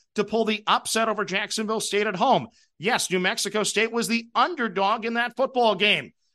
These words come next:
The Aggies lost early in the season to both UMass and Hawaii, two not very good football teams, but now they've covered ten consecutive games. They've won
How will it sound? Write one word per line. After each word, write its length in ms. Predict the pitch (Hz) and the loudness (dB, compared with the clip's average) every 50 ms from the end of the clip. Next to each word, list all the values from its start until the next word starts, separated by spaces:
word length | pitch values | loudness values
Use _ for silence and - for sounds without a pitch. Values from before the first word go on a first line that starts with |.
| _ _ _ _ | _ _ _ _
The 160 | 185 226 226 226 | -4 -4 -4 0
Aggies 460 | - 196 233 262 240 269 277 240 - | 0 0 0 0 -2 -6 -8 -8 -6
lost 360 | 220 226 240 233 226 - - - | -2 0 2 2 2 2 0 0
early 320 | 202 196 233 247 254 254 | 0 0 0 -2 -4 -6
in 60 | 247 | -6
the 60 | 240 220 | -6 -4
season 580 | - - 185 170 165 139 165 170 214 240 233 _ | -2 0 0 0 0 0 -2 -2 -2 -4 -8 _
to 80 | - 175 | -6 0
both 260 | 160 208 208 202 - | 0 0 0 0 -4
UMass 600 | 135 139 185 220 208 190 170 175 214 208 - - _ | -10 -6 -4 -2 2 2 2 2 2 0 -4 -6 _
and 160 | - 165 180 180 | -2 -2 -2 -2
Hawaii, 640 | 147 175 180 175 214 202 165 147 147 165 196 202 _ _ _ _ _ _ | -2 -2 2 4 4 4 4 4 2 0 -2 -4 _ _ _ _ _ _
two 220 | - 190 214 214 | -6 -4 -4 -4
not 320 | 175 135 123 143 185 - - | -4 -2 -2 -2 -2 -2 0
very 220 | 143 180 185 175 | 0 0 0 0
good 200 | 151 143 190 185 | 0 -2 -4 -2
football 360 | - 202 - - 170 160 143 | -2 -6 -4 -2 -2 -2 -2
teams, 500 | 147 - 165 156 156 165 185 233 233 - - _ _ _ _ _ _ - | -4 -6 -8 -4 -4 -4 -4 -4 -6 -8 -10 _ _ _ _ _ _ -2
but 140 | 202 202 | -2 0
now 220 | 180 185 190 220 285 | 2 2 2 2 2
they've 220 | 269 254 233 233 | 2 0 0 2
covered 400 | - 214 208 208 196 196 165 - | 2 2 2 4 4 0 -2 -4
ten 320 | - - 196 220 269 311 240 | -8 -4 -4 -4 -4 -4 -6
consecutive 680 | - 349 320 233 - 220 214 202 - 220 220 208 147 | -8 -8 -6 -4 -2 -2 -2 -2 -2 -2 -2 -2 -2
games. 460 | 117 160 151 151 156 180 208 - - _ _ _ _ _ | -2 -2 0 0 -2 -2 -4 -8 -10 _ _ _ _ _
They've 200 | 175 202 175 139 | 2 2 2 2
won 300 | 160 185 208 208 208 | 2 4 4 4 4